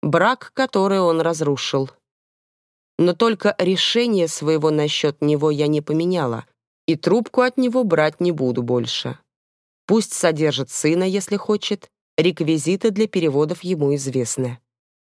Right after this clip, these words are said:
Сама на алименты я подавать не планирую. Ничего мне от него не надо. Чем меньше нас что-то с ним связывает, тем лучше.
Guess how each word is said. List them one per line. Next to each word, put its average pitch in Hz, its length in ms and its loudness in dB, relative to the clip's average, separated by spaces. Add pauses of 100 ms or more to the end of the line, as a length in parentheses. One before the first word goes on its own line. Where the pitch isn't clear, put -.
(220)
Сама 151 440 2
на 214 120 0
алименты 208 540 0
я 160 220 2
подавать 156 480 -2
не 143 80 0
планирую. 123 640 -4 (460)
Ничего 202 580 0
мне 135 180 0
от - 120 -8
него 131 200 -2
не 127 140 -4
надо. 127 320 -6 (680)
Чем 190 280 2
меньше 165 460 0
нас 151 200 0
что-то 151 340 -2
с - 100 -8
ним 139 140 0
связывает, 156 600 -4
тем 156 200 0
лучше. 170 460 -2